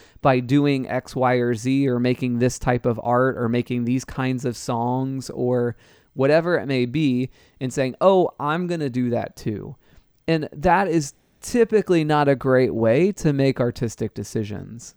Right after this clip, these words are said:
The great way to make artistic decisions is to say, "What is my voice? Who am I? What's meaningful to me? How can I present that in a meaningful way to the world around me?" And then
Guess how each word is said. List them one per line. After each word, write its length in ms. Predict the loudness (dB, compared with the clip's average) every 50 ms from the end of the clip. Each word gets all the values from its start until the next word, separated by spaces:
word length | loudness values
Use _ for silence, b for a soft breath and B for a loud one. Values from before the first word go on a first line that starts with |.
| -16 -12
The 80 | -10
great 380 | -8 -2 2 4 4 6 4 4
way 160 | 4 4 2
to 60 | 2
make 200 | 2 -2 0 0
artistic 480 | 0 0 0 -2 -4 -6 -4 -6 -6 -6
decisions 640 | -6 -8 -6 -2 -2 -2 -2 -2 -4 -6 -6 -6 -6
is 140 | -6 -6
to 100 | -6 -8
say, 320 | -6 -2 -2 0 0 0 -2 -6 b b b b b b b b
"What 260 | 2 4 4 6 6
is 160 | 4 2 0
my 160 | 0 0 0
voice? 600 | 0 2 2 4 4 4 2 0 -2 -8 -14 -18 -6 0
Who 260 | 4 4 6 6 6
am 140 | 4 2 0
I? 380 | 0 0 0 -2 -2 -2 -4 -4 -2
What's 260 | 0 0 0 0 -2
meaningful 540 | -2 -2 -2 -2 -2 -4 -6 -6 -6 -6 -6
to 160 | -4 -4 -4
me? 360 | -2 0 0 0 0 -2 -4 b b b b b b
How 160 | b 0 0
can 160 | 0 0 -2
I 120 | -4 -4 -4
present 600 | -4 -4 -4 -4 -4 -2 0 0 0 0 0 0
that 280 | 0 2 2 2 0 -2
in 100 | -2 -2
a 80 | -2
meaningful 560 | -2 0 0 0 0 -2 -2 -2 -2 0 0 2
way 220 | 2 2 2 0
to 160 | -2 -2 -2
the 100 | 0 0
world 320 | 0 0 0 0 0 2 0
around 460 | 0 0 2 0 0 0 0 -2 -2
me?" 240 | -2 -2 -2 -4 -6 b b b b b b b
And 160 | -4 -2 0
then 240 | 0 -2 -2 -4